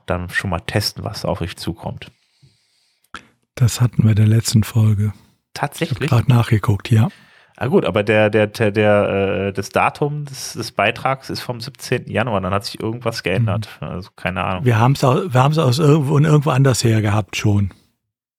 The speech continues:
Speaker 1: Mhm.
Speaker 2: Aber ist die gleiche Tabelle.
Speaker 1: Gut, schadet ja nicht. Äh, okay, äh, ja, das war's von meiner Seite aus. Ähm, Robert, du hast noch eine schöne Nachricht für uns.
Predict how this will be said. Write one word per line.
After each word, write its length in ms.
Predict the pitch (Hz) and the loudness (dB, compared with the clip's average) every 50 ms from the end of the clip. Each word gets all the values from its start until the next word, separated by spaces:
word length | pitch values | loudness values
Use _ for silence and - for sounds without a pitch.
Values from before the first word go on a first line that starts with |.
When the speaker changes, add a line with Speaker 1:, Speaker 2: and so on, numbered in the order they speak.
| _ _ _ _ _ _ | _ _ _ _ _ _
Speaker 1:
Mhm. 400 | 131 127 127 127 123 131 156 - _ _ _ | -10 -8 -8 -8 -8 -10 -14 -16 _ _ _
Speaker 2:
Aber 260 | - 123 123 123 131 | 2 4 4 4 4
ist 220 | 160 170 143 - - | 4 2 0 0 -2
die 60 | 123 | 0
gleiche 360 | 120 131 131 143 - - 143 | 2 4 4 2 2 0 -2
Tabelle. 480 | - - 123 110 123 123 117 113 104 98 - - _ _ _ _ | 0 0 0 0 0 2 2 0 0 -2 -6 -14 _ _ _ _
Speaker 1:
Gut, 380 | - 127 117 110 113 - - - | -6 -4 -4 -4 -4 -6 -10 -8
schadet 340 | - - - 117 101 101 - | -6 -4 0 0 0 -2 -2
ja 100 | 98 98 | -6 -6
nicht. 300 | 85 87 87 - - - _ _ _ _ _ _ _ _ _ _ _ _ _ _ _ - - - - - - _ _ _ - _ _ _ _ - - - - - - - - 135 - | -6 -6 -8 -8 -12 -16 _ _ _ _ _ _ _ _ _ _ _ _ _ _ _ -20 -20 -20 -20 -20 -20 _ _ _ -20 _ _ _ _ -20 -20 -18 -18 -18 -18 -18 -18 -18 -4
Äh, 800 | - 131 131 131 131 131 131 131 131 131 127 127 127 127 123 - - | 2 4 6 6 6 6 6 4 4 4 4 4 4 2 0 0 -2
okay, 580 | 160 - - 330 254 175 139 123 113 110 - - | -8 -6 -2 2 4 4 4 4 2 -2 -4 -4
äh, 440 | 120 120 120 120 120 120 120 - 156 | -2 2 2 4 4 4 2 2 2
ja, 120 | 160 135 | 2 4
das 180 | 117 123 127 - | 4 2 0 2
war's 180 | 151 151 - | 0 0 0
von 120 | - 147 131 | 0 -2 0
meiner 240 | 131 170 196 156 120 | 0 0 0 0 2
Seite 320 | 113 104 107 - - 87 | 2 2 2 2 -2 -2
aus. 340 | 98 107 107 104 104 - - | -2 -4 -4 -6 -8 -10 -12
Ähm, 920 | - 113 113 110 107 107 107 110 110 107 107 107 107 107 107 110 110 110 - - - - _ | -10 -6 -6 -6 -6 -6 -6 -8 -8 -10 -12 -18 -20 -20 -20 -20 -20 -20 -20 -20 -20 -12 _
Robert, 340 | 190 240 285 269 185 139 - | 2 2 4 4 2 2 2
du 60 | 147 | 2
hast 100 | 156 - | 0 2
noch 80 | - 151 | 2 2
eine 80 | 151 147 | 2 2
schöne 240 | - 170 165 165 | 2 4 4 4
Nachricht 420 | 156 165 175 208 - 170 - - - | 4 2 0 0 -2 -6 -6 -6 -12
für 180 | - - 104 | -10 -10 -10
uns. 540 | 95 - - 95 98 101 104 - - - - | -8 -8 -10 -10 -12 -14 -16 -16 -18 -18 -20